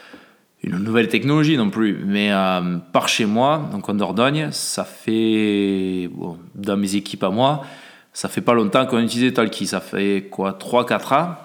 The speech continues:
ou trois ans. Et, euh, mais bon, ça fait quand même assez longtemps que les Talkies sont en place, mais nous, on n'a jamais voulu les utiliser,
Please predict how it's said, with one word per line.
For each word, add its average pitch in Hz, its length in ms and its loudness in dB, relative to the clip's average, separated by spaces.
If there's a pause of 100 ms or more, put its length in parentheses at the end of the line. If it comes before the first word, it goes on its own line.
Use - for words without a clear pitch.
(240)
ou 107 60 -8
trois 123 340 0
ans. 160 180 2 (1040)
Et, 117 220 4
euh, 104 540 4 (640)
mais - 60 -2
bon, 98 140 2
ça 98 200 0
fait 110 260 0
quand 113 120 -2
même 104 380 2
assez 110 300 0
longtemps 107 420 2
que 104 120 -2
les 98 80 0
Talkies 101 380 -4
sont - 180 -6
en 87 80 -4
place, 151 340 2 (140)
mais 104 100 -4
nous, 110 160 -2
on 120 100 2
n'a 113 140 2 (220)
jamais 123 320 2
voulu 120 280 2
les 104 200 0
utiliser, 120 560 0